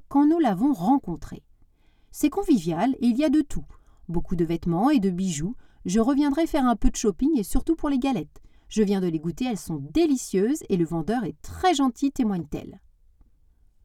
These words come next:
Thomas, le calme et la proximité. Pourquoi je viens au marché ? Avant tout pour la proximité. J'habite sur la place,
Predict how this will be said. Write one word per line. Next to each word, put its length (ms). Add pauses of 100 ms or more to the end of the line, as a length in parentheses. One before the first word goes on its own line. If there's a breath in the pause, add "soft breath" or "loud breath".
(240)
Thomas, 340 (640)
le 160
calme 420 (140)
et 80
la 100
proximité. 680 (680)
Pourquoi 300
je 100
viens 200
au 20
marché ? 280 (420)
Avant 280
tout 180
pour 140
la 100
proximité. 760 (340)
J'habite 360
sur 100
la 120
place, 360